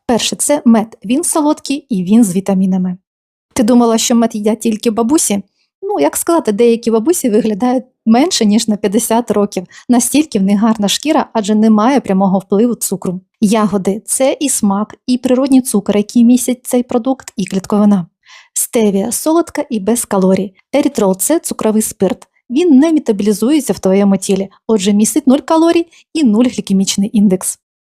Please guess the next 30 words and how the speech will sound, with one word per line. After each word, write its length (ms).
Горіхи, 460
так, 360
вони 260
не 220
солодкі, 600
але 340
вони 260
швидко 460
вгамовують 540
голод 340
і 220
прибирають 560
тягу 360
до 140
солодкого. 640
Гіркий 460
шоколад — 500
більше 320
дев'яносто 500
відсотків. 480
Також 340
обманює 480
мозок, 340
дає 300
насичення 720
магній, 500
який 260
міститься 360
в 60
какао, 420